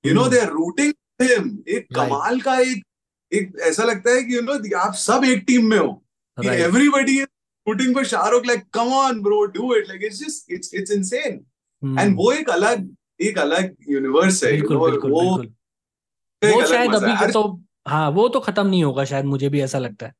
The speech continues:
Speaker 2: वो
Speaker 1: नहीं,
Speaker 2: कार्निवल है
Speaker 1: होना
Speaker 2: एक
Speaker 1: चाहिए।
Speaker 2: तरीके का वो तो।
Speaker 1: That's joy, that's like, that's like festival, that's like होली, दिवाली।
Speaker 2: राइट,
Speaker 1: मतलब,
Speaker 2: राइट।
Speaker 1: you know, you are enjoying, मस्ती कर रहे हो आप, this makes your life worth it, यार। गणपति में लोग मजे कर रहे हैं, डांस
Speaker 2: मजे
Speaker 1: कर
Speaker 2: कर
Speaker 1: रहे हैं,
Speaker 2: रहे हैं।
Speaker 1: they should।
Speaker 2: राइट।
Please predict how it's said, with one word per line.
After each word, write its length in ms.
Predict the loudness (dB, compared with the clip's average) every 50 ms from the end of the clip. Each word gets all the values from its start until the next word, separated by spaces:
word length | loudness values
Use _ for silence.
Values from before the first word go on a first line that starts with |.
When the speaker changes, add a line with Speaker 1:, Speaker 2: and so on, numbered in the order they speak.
| _ _ _ -12 _ -6
Speaker 2:
वो 60 | -6
Speaker 1:
नहीं, 60 | -2
Speaker 2:
कार्निवल 360 | 0 0 0 2 4 4 4
है 60 | 6 6
Speaker 1:
होना 120 | 6 6
Speaker 2:
एक 80 | 4 4
Speaker 1:
चाहिए। 160 | 2 2 0
Speaker 2:
तरीके 240 | 0 0 -2 -2 -2
का 100 | -4 -4
वो 120 | -6 -8
तो। 140 | -10 -14 -20 _ _ _ _ _ _ _ _ _ _ _ _ _ _ _ -2
Speaker 1:
That's 180 | -2 -2 -2 -4
joy, 340 | -4 -2 0 2 2 4 2
that's 360 | 2 2 0 -2 -2 -2 -4
like, 140 | -6 -6 -8
that's 320 | -6 -8 -8 -4 0 2
like 240 | 2 2 0 -2 -10 -6 -4
festival, 280 | -4 -4 -4 -4 -4 0
that's 220 | 2 2 2 4
like 180 | 4 2 2 2
होली, 220 | 0 2 2 2
दिवाली। 600 | 2 2 2 2 2 2 0 -2 -4 -6 -12 _ _ _ _ -8
Speaker 2:
राइट, 240 | -4 -2 -2 -2 -2
Speaker 1:
मतलब, 200 | 0 2 2 2
Speaker 2:
राइट। 140 | 0 -2 -8 _ _ _ _ _ _ _ _ _ _ _ _ _ _ _ _ _ _ _ 0
Speaker 1:
you 180 | 2 2 2
know, 140 | 2 2 4
you 100 | 2 2
are 120 | 2 0 -2
enjoying, 460 | 0 0 0 0 0 0 -2 -2 -4
मस्ती 260 | -4 -4 -4 -2 0
कर 160 | 2 2 2 2
रहे 140 | 0 2
हो 60 | 2 2
आप, 220 | 2 2 0 -4
this 120 | -8 -10
makes 420 | -10 -10 -10 -8 -8 -8 -4 -2 0
your 100 | 0 0 0
life 220 | 0 0 0 -2 -2 -2
worth 180 | -2 -2 0 0
it, 180 | 0 0 0 -2
यार। 160 | -2 -2 -2
गणपति 420 | -2 -4 -2 -4 -6 -4 -2 0
में 120 | 0 0 2
लोग 280 | 2 0 0 0 0
मजे 200 | -2 -2 -2 -2 0
कर 180 | 0 2 2
रहे 100 | 0 -2
हैं, 100 | -2 -2
डांस 240 | 0 0 0 0 -2
Speaker 2:
मजे 100 | -2 -2
Speaker 1:
कर 60 | -2
Speaker 2:
कर 80 | -2 -2
Speaker 1:
रहे 100 | -4 -6
हैं, 80 | -2
Speaker 2:
रहे 80 | -2 0
हैं। 100 | 0 0
Speaker 1:
they 80 | 0 -2
should। 840 | -2 -4 _ _ _ _ _ _ _ _ _ _ _ _ -16 -8 -6
Speaker 2:
राइट। 260 | -6 -4 -6 -8 -10